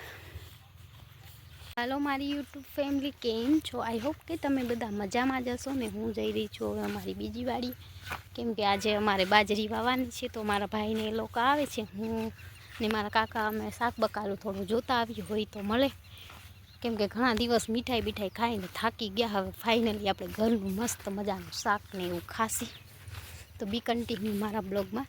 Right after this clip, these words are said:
જોડાયેલા રહેજો. આપણે બે ચાર બોર માંડ્યા છે વાડીએથી, ખાઈ લઈ મસ્ત મજાના,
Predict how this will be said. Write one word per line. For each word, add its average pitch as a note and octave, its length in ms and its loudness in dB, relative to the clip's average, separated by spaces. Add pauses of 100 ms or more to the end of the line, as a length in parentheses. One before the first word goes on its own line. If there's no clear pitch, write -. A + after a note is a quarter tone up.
જોડાયેલા G3 580 -2
રહેજો. C#4+ 200 2 (1120)
આપણે G3+ 260 -10
બે A3+ 200 0
ચાર G#3 140 -4 (100)
બોર B3+ 160 8 (100)
માંડ્યા B3+ 400 -4
છે - 140 -12
વાડીએથી, A#3 520 -4 (1080)
ખાઈ B3 340 6
લઈ C4 180 4 (180)
મસ્ત G#3+ 340 -4 (120)
મજાના, B3 420 0